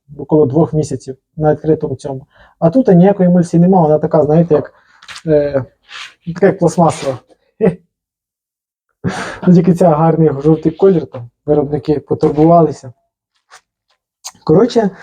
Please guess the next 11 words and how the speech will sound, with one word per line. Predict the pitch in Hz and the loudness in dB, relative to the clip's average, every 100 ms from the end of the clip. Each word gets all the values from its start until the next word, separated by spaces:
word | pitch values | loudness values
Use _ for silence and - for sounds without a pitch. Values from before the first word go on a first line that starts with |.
| - - - - | -20 -20 -20 -8
е, | 156 147 143 | -6 -6 -2
якось | 156 233 247 240 | 0 2 0 0
так, | 240 226 | 0 0
панове. | 160 147 127 120 | -2 -2 -4 -4
Тому | 185 220 | -6 -4
підписуйтесь | 220 226 220 196 175 | -4 -2 -2 -2 0
на | 185 | 0
канал | 180 196 202 | 2 2 2
Beekeeper | 170 170 196 | 0 0 0
of | 175 170 170 160 | 2 0 0 0
Ukraine. | 175 196 196 | 2 2 0